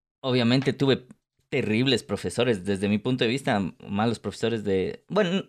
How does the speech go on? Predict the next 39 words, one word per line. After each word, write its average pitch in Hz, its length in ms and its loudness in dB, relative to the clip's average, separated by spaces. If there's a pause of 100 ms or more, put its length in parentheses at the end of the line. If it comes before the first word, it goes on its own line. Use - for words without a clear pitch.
de 135 420 -2
matemática 131 600 2
en 117 100 0
general. 160 500 -2 (800)
Ahora 220 180 -4
que 190 100 -2
lo 165 120 0
pienso, 165 400 0 (880)
no 170 80 -6
eran 147 240 2
tan 127 220 4
malos, 92 320 2
la 80 80 -2
verdad. - 300 -8 (460)
Pero 143 460 0 (380)
sí - 240 0
afecta 139 600 2
el 113 160 -2
tener 120 240 2
un 127 80 0
profesor 135 380 -2
mediocre 139 680 -2
en 110 160 -2
que 104 140 0
te 101 200 -4
guste 123 420 0
o 110 80 2
no, 127 340 2
en 110 120 0
que 107 80 -2
le 101 120 0
tengas 127 440 2
miedo 139 640 2
o 110 100 0
no, 120 240 2
sobre 107 260 -2
todo 120 240 0
al 113 140 -2
tema. 160 320 -4